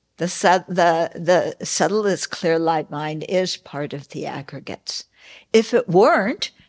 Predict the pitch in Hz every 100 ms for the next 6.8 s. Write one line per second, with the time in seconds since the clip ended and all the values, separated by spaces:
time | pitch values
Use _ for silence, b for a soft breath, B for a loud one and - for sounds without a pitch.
0 | - 285 262 233 240 208 233 226 202 202
1 | 208 202 220 208 226 185 - 247 370 -
2 | - _ _ _ _ _ _ _ _ _
3 | _ _ _ _ _ - 170 - 170 175
4 | 202 165 - - _ - 147 113 123 -
5 | 139 - - _ - - 202 185 165 160
6 | - - 190 262 147 165 202